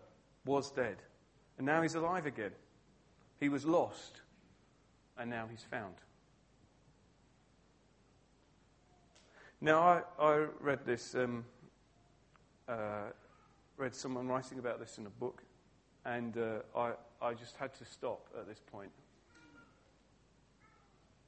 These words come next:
"Everything I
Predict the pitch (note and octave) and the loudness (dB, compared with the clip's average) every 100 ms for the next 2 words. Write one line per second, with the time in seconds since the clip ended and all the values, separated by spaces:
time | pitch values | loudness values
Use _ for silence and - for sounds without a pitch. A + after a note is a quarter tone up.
0 | _ _ _ - _ _ _ - - - | _ _ _ -20 _ _ _ -20 -20 -20
1 | - - - - _ _ _ - E3 F#3+ | -20 -20 -20 -20 _ _ _ -6 -4 -4
2 | G#3+ G#3 F#3+ F3+ F3+ | -6 -8 -6 -4 -4